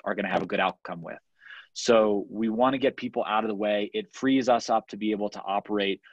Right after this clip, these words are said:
our, our fire apparatus a lot, um, more nimbly and, and get in where we need to. And, and otherwise, we're shifting a lot of our focus to making sure that we're protecting human life, because that will be our priority. And that distracts us from the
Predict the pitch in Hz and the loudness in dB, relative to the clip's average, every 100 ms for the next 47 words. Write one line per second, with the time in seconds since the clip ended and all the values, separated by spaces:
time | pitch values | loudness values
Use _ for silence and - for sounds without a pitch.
0 | - - 101 101 98 - 120 120 120 107 | -8 2 4 4 0 2 4 6 4 2
1 | 113 107 107 107 104 101 _ 98 92 92 | 0 -2 -2 -6 -4 -4 _ -12 -12 -12
2 | 101 98 139 135 135 113 98 101 92 120 | -8 0 0 4 4 2 -2 -6 0 2
3 | 120 110 104 95 101 113 - 120 117 - | 2 2 0 0 -2 -2 0 0 0 -4
4 | _ _ _ - 117 113 110 104 90 - | _ _ _ -4 2 4 4 0 -6 -16
5 | - - - - _ 120 113 104 - _ | -20 -20 -20 -20 _ 2 2 2 -8 _
6 | 131 147 139 135 127 - 156 - 135 123 | 4 6 6 4 -2 -8 -8 -8 -4 0
7 | 127 123 113 143 135 123 - 107 110 113 | 0 -2 -6 -6 -8 -10 -10 -8 -8 -8
8 | 104 117 98 107 - - 107 110 90 110 | -6 -4 -2 -2 -4 -2 -2 -4 -4 -2
9 | 110 147 160 - 104 101 107 104 120 113 | 2 4 4 0 -4 2 2 4 4 4
10 | 101 - 104 113 113 87 87 101 - 90 | 4 2 0 2 2 -2 -4 -4 -4 -10
11 | - 123 123 - 104 - 98 95 95 | -2 2 2 0 -6 -6 -14 -14 -14